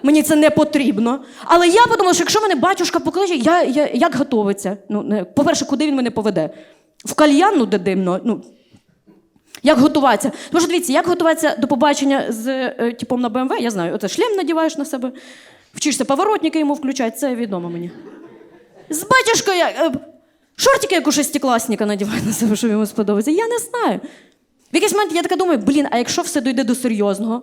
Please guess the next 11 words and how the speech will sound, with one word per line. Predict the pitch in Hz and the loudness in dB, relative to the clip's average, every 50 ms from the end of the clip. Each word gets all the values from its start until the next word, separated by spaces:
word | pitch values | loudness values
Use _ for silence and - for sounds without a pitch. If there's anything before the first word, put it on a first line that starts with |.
| - - | -10 -10
до | 180 208 214 220 | -6 -6 -6 -6
кунілінгуса, | 214 - - _ 226 208 - - - 196 196 190 185 202 240 233 247 240 - 240 - - | -6 -12 -12 _ -6 -6 -6 -8 -8 -6 -4 -4 -2 -2 -4 -4 -8 -12 -16 -16 -4 0
як | 220 233 208 180 180 185 | 0 0 0 -2 -4 -4
батюшки | 208 214 214 202 - - 220 | -4 -2 -2 -6 -6 -4 -2
намікнуть, | 208 214 214 196 - 226 269 277 - - | -2 0 -2 -2 -2 -2 -4 -4 -4 -4
ну, | - 226 226 | -4 -4 -2
в | - 208 233 | 0 2 2
Отця | 233 220 - 302 | 2 2 2 2
і | 269 | 2
Сина | 269 - 254 247 220 | 2 0 0 0 0
і». | 196 - 220 | -2 -2 -6